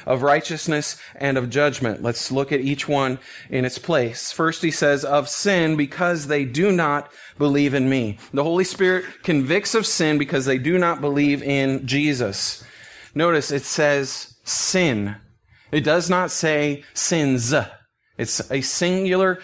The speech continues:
sin. There is one sin that will keep people from heaven. One sin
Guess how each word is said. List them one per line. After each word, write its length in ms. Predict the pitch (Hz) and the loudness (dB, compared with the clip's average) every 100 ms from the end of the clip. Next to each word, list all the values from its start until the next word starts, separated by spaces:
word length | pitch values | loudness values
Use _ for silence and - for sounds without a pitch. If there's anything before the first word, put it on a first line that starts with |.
| - | -10
sin. 480 | - - 165 123 107 - - | -4 0 0 0 -2 -6 -2
There 140 | 143 | 0
is 180 | 143 117 | 0 -2
one 600 | 123 143 160 185 202 202 - | 0 2 2 2 0 -4 -10
sin 580 | - - 185 160 131 117 - - | -4 0 2 2 0 -4 -6 -2
that 140 | 139 | 0
will 140 | 139 | 0
keep 380 | 135 180 165 - - - | 0 0 0 -2 -14 -6
people 280 | 175 165 151 | -4 -2 -4
from 180 | 160 147 | -4 -4
heaven. 560 | 165 156 117 92 98 _ _ _ - | -2 -4 -4 -10 -12 _ _ _ -6
One 280 | 131 156 196 | -2 0 0
sin 500 | 196 196 190 139 | -2 0 2 2